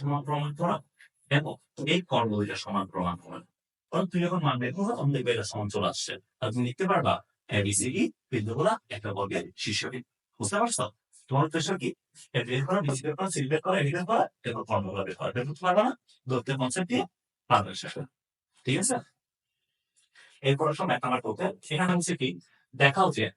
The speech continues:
বিন্দুগুলো একটা রম্বসের শীর্ষবিন্দু। ঠিক সেম কাহিনী। তুমি হচ্ছে একটা চিত্র আঁকবা, সুন্দর মতো একটা চিত্র আঁকবা। প্রথম বিন্দুটাকে তুমি এ ধরো, এ ওয়ান কমা ওয়ান, বি মাইনাস ফোর কমা থার্টিন, এরপর সি এইট কমা এইট,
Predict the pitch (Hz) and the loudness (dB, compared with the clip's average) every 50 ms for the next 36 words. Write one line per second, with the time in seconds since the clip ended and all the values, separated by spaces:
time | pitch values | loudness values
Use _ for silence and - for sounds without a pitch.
0 | _ _ 117 127 135 139 147 160 165 143 - - 131 120 123 117 120 117 - - | _ _ 0 0 2 2 2 2 0 0 0 -2 -2 0 -2 -2 -4 -6 -4 -4
1 | - - - - - - - 131 107 101 95 90 - - - _ _ - 196 202 | -4 -4 -4 -4 -4 -2 -2 -2 -2 -2 -6 -6 -10 -16 -20 _ _ -4 -4 -2
2 | 185 - - 175 170 180 175 180 165 156 180 175 214 233 - - _ _ _ _ | -2 0 0 0 0 0 0 0 0 0 0 -2 -2 -4 -8 -10 _ _ _ _
3 | _ _ _ _ - 143 139 147 - 160 143 - 147 139 135 - 113 107 - - | _ _ _ _ 0 0 0 0 -4 -6 -6 2 2 2 2 4 0 0 0 -2
4 | 117 - - 123 117 113 110 - _ 143 - - - _ _ _ _ _ _ _ | -8 -4 0 2 2 2 2 2 _ 0 0 0 -2 _ _ _ _ _ _ _
5 | _ _ _ _ _ - - 131 123 120 123 117 - - - 110 107 107 120 117 | _ _ _ _ _ -6 -4 -2 2 2 2 2 0 -2 -6 -6 -4 -6 -8 -8
6 | 113 - 113 110 110 113 120 180 - - - _ _ _ _ _ _ 127 120 135 | -2 2 2 2 2 2 0 -2 -2 -2 -6 _ _ _ _ _ _ 0 2 4
7 | 139 143 143 139 143 139 139 139 135 131 135 135 131 117 117 107 107 117 135 - | 4 2 2 2 2 2 0 0 0 0 -2 -2 -2 0 0 2 2 4 4 4
8 | 185 - - - _ _ - - _ _ _ _ - 107 107 104 104 110 113 117 | 4 2 0 -6 _ _ -20 -20 _ _ _ _ 0 0 0 2 4 2 2 2
9 | 117 117 113 110 101 98 98 110 - 107 107 - - _ _ _ _ _ _ _ | 2 -2 -2 -2 -2 0 2 4 4 4 4 2 -4 _ _ _ _ _ _ _
10 | _ _ _ _ _ - 107 - 147 - 113 107 101 - - _ _ _ _ _ | _ _ _ _ _ -12 -2 -2 0 0 0 -4 -8 -12 -18 _ _ _ _ _
11 | - 107 110 113 117 - - - 110 110 107 - - 110 - - - - - - | -4 -2 -2 -2 -4 -6 -6 -2 -2 -2 -2 0 -2 -2 -2 -2 0 2 2 2
12 | - 170 190 233 220 - - _ _ _ _ _ _ _ _ _ _ _ _ 113 | 2 2 0 0 -2 -4 -8 _ _ _ _ _ _ _ _ _ _ _ _ -6
13 | 113 107 117 113 110 - - - 170 - 226 226 - - _ _ _ _ _ 107 | -4 0 0 0 0 0 -2 0 0 0 0 -2 -6 -8 _ _ _ _ _ -2
14 | 107 107 - - 117 107 104 104 107 - - - 170 196 226 220 - | -2 -2 -2 0 0 2 2 2 0 -2 0 0 2 2 2 0 -4